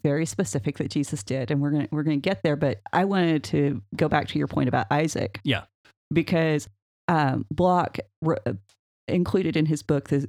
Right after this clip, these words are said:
Speaker 1: this great table of comparisons between the Jephthah story and the story of Isaac. And I'm not gonna hit all the points, but I, I want people to see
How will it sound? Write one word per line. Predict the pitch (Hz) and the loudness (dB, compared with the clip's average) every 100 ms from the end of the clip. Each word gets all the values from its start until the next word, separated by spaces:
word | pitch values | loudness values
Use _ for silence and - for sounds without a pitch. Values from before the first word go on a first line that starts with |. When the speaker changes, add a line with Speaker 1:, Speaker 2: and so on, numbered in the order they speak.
| - | 0
Speaker 1:
this | 143 - | -2 -2
great | - - 143 160 160 - - - _ _ _ | -10 -4 0 0 0 -4 -12 -18 _ _ _
table | - 180 160 143 127 - | -2 0 2 2 2 2
of | 143 - | -2 0
comparisons | 147 131 180 180 185 - 135 123 | -2 0 0 0 0 0 0 0
between | - 135 - 143 139 | -2 -2 0 2 2
the | 123 | 0
Jephthah | 120 139 156 - | 0 -2 -2 -4
story | 151 - 135 131 131 123 127 _ _ _ _ - | -4 -2 0 0 0 -2 -6 _ _ _ _ -2
and | 151 143 143 | 2 2 2
the | |
story | 143 - 131 | 0 0 0
of | 143 - | 0 0
Isaac. | 208 240 - - - - _ _ _ _ - | 0 0 -2 -6 -8 -16 _ _ _ _ 0
And | 175 165 156 147 143 135 - - _ _ _ _ _ - | 2 4 4 4 2 0 -6 -18 _ _ _ _ _ 2
I'm | 185 | 4
not | 208 | 2
gonna | 277 240 | 2 2
hit | 196 202 - | 2 0 0
all | 147 160 | 0 2
the | 190 | 0
points, | - 202 208 220 - - - | -2 0 0 0 -2 -4 -2
but | 190 175 - | 2 2 2
I, | 175 - | 2 4
I | 175 | 2
want | 175 190 208 | 4 2 0
people | - 208 185 | -4 -2 0
to | 180 | -2
see | - 196 175 156 | -4 -4 -4 -6